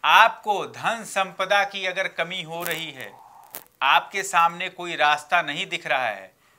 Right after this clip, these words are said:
तो आप, कार्तिक मास चल रहा है, इसमें नियमित तुलसी माता को जल अर्पित करें। साथ ही आप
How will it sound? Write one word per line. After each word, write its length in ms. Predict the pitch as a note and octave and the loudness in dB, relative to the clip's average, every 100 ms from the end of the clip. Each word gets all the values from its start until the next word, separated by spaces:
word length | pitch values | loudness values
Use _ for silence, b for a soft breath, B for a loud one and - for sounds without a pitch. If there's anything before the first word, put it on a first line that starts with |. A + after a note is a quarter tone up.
| _ | _
तो 80 | B2 | -12
आप, 520 | B2 B2+ C#3+ E3 - _ | -4 4 4 4 -2 _
कार्तिक 400 | C3 C3 - E3+ D3 | 2 2 0 -14 -10
मास 360 | B2+ D3+ - | -2 -2 -2
चल 160 | D3+ C3+ | -4 -2
रहा 240 | C3 B2+ | -2 -2
है, 240 | B2+ E3 G#3 b b _ - | -2 -6 -14 b b _ -10
इसमें 460 | A3+ C4 C4 C4 G3+ | -8 -4 -2 -2 0
नियमित 480 | A#3+ C#4+ C4+ - _ _ _ _ _ _ _ _ _ _ _ _ _ | -2 0 -2 -4 _ _ _ _ _ _ _ _ _ _ _ _ _
तुलसी 520 | D#4+ G#4 - A#3 A#2+ _ _ _ _ _ _ _ _ _ _ _ _ B2 | -12 -8 -4 -6 -6 _ _ _ _ _ _ _ _ _ _ _ _ 0
माता 360 | D3+ D#3+ F#3+ | 2 4 4
को 180 | F#3 F3+ | 2 -6
जल 280 | B2+ F#3 A#3 | 2 6 8
अर्पित 360 | A3+ - - | 6 2 -8
करें। 360 | - D3+ B2+ G#2+ _ _ _ | 0 0 0 -8 _ _ _
साथ 340 | - D3 D#3+ | -4 2 2
ही 320 | - C3+ A2+ - | 2 -10 -16 -2
आप 460 | B2+ D#3 G3+ - | 4 6 4 0